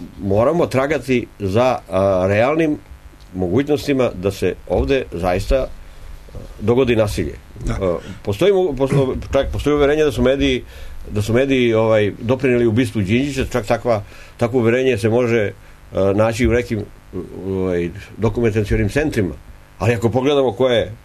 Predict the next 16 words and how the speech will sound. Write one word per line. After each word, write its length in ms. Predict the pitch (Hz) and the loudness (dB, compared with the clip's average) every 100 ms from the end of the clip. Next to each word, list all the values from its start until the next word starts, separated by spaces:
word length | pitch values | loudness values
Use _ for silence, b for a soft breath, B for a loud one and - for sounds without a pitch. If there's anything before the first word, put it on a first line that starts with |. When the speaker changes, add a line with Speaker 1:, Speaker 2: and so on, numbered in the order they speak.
| - - - | -20 -12 -4
Speaker 1:
ko 120 | - | 0
je 60 | 135 | 2
sve 140 | 113 | 2
bio 180 | 113 123 | 4 2
oko 160 | 113 104 | 2 0
Đinđića, 460 | 95 120 139 131 113 | 2 0 0 -2 0
da 140 | 101 | 2
je, 240 | 98 90 85 B B B - | 2 0 -6 B B B 0
a, 80 | |
ovaj, 520 | 87 90 92 92 87 80 - 90 82 - 95 | 2 4 4 2 2 -2 -8 -18 -18 -14 -4
da, 140 | 98 | -2
da 200 | 90 107 | 0 2
ga 80 | 110 | 4
je 80 | 120 | 4
ubio 220 | 127 123 | 4 2
potpukovnik 520 | 113 107 107 101 92 | 0 -4 -4 -2 -2